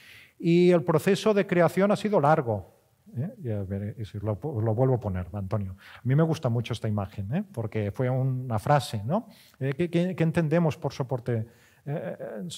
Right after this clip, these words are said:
¿no? ¿Qué, qué entendemos? Pues es aquello, ¿no? Que estamos, que caemos,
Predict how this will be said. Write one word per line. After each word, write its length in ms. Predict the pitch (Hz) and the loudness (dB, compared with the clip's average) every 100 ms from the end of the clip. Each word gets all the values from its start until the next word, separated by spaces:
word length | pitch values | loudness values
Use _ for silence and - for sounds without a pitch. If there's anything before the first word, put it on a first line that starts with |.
| - - 151 | -14 -14 -8
¿no? 200 | 185 226 | -6 -6
¿Qué, 160 | 156 | -8
qué 80 | 143 | -2
entendemos? 560 | 147 127 131 135 127 117 | 0 0 0 2 0 -2
Pues 220 | - 110 | -4 -4
es 120 | - | -4
aquello, 380 | 127 - 123 117 | -4 -2 0 0
¿no? 200 | 113 190 | 0 -2
Que 80 | 127 | -4
estamos, 640 | - 127 127 139 - - _ _ _ | -4 -2 0 -2 -4 -12 _ _ _
que 140 | 127 | -4
caemos, 600 | - 120 175 170 220 - | 2 4 6 4 0 -8